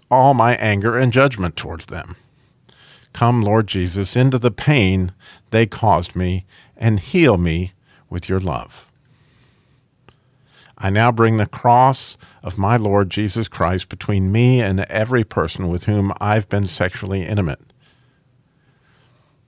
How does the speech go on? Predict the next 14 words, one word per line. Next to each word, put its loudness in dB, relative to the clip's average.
Again, 0
name 4
them 2
specifically 0
whenever 2
possible. 0
Also -2
name 0
those 0
who -2
have 0
abused -2
you -6
sexually. -10